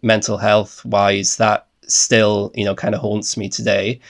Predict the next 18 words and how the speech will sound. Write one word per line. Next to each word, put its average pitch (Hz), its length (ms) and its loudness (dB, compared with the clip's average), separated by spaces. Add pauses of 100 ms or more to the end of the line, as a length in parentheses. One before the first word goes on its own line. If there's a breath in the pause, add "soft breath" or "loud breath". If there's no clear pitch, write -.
(320 loud breath)
um, 104 240 6
when 101 140 4
I 101 80 4
do 101 260 0
sort - 260 -4
of 101 140 -10
get 107 240 2
negative 101 600 -2
doubts 101 360 0
and 107 120 -6
things. 107 260 -4
And 113 80 2
I, 107 140 6
I've 110 160 0
sought, - 480 2 (260 soft breath)
you 110 80 -4
know, 110 100 2
help 110 380 2